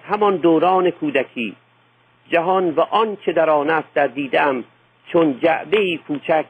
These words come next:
و همهٔ جلالها و مقامات ظاهری چون بازی عروسکی می نماید و ابداً به قدر خردلی نزدم ارزش نداشته و نخواهد داشت.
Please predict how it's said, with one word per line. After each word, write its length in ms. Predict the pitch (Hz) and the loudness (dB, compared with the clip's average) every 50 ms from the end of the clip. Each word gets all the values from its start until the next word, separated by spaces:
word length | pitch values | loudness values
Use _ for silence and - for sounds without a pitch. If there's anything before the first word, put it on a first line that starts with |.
| _ _ _ _ _ _ _ _ _ _ _ _ _ _ _ _ | _ _ _ _ _ _ _ _ _ _ _ _ _ _ _ _
و 60 | 143 | -4
همهٔ 400 | 143 131 160 165 190 226 226 202 | -2 -2 -2 0 0 2 2 0
جلالها 880 | 170 156 170 160 165 160 156 151 147 143 127 160 165 165 160 147 131 117 - _ _ _ _ _ _ _ | 0 0 0 2 2 2 2 2 0 -2 -2 0 2 2 2 2 0 -4 -10 _ _ _ _ _ _ _
و 100 | - 147 | -4 -4
مقامات 800 | 151 156 156 156 139 156 156 156 147 151 175 180 202 185 - 165 | -2 0 -2 0 2 2 2 2 2 2 2 2 2 2 -2 -4
ظاهری 640 | 143 131 151 147 139 123 123 131 123 139 151 143 120 - _ _ _ _ _ | -2 0 0 0 2 0 0 -2 -2 0 -2 -4 -6 -8 _ _ _ _ _
چون 240 | - - 165 160 151 | -2 0 2 2 2
بازی 600 | 127 117 151 151 151 151 143 - 143 196 202 190 | 0 0 0 2 2 0 -2 -4 -8 -4 -2 -2
عروسکی 800 | 170 - - 151 143 143 139 127 - - 131 - - 160 160 143 | -2 0 0 0 0 0 -4 -6 -6 -6 -6 -6 -4 -6 -4 -2
می 160 | 139 135 127 | 0 0 0
نماید 500 | 123 117 117 113 110 101 98 98 95 95 - _ _ _ _ _ _ _ _ _ _ | 0 0 0 0 0 0 0 -2 -2 -2 -6 _ _ _ _ _ _ _ _ _ _
و 100 | 120 156 - | -4 -2 0
ابداً 440 | 156 165 147 165 165 160 196 196 185 | 0 0 0 0 0 0 0 -2 -2
به 240 | 175 151 127 - | -4 -4 -4 -2
قدر 320 | - 180 185 190 - - 160 | 0 0 -2 -2 -2 -6 -8
خردلی 800 | 147 - 160 156 151 147 131 131 202 214 202 180 175 160 139 113 - _ _ _ _ _ - | -6 -2 -2 -2 -2 -2 -2 -2 -2 -2 -2 -2 -6 -8 -8 -10 -14 _ _ _ _ _ -4
نزدم 460 | 135 160 180 175 131 - 151 147 147 - | -2 0 0 -2 -2 -2 -2 -2 -2 -2
ارزش 360 | - 143 131 123 117 151 147 - - | -2 -2 -2 -2 -2 -4 -6 -6 -4
نداشته 640 | - 190 190 165 147 135 113 - - - 127 113 - - _ _ _ _ | -4 0 2 2 2 2 0 -4 -4 -2 -2 -2 -2 -6 _ _ _ _
و 60 | 117 | -4
نخواهد 520 | 123 135 135 - 131 113 95 98 98 95 _ | -4 -4 -4 -2 -4 -4 -4 -6 -10 -10 _
داشت. 300 | 90 87 - _ _ | -14 -16 -16 _ _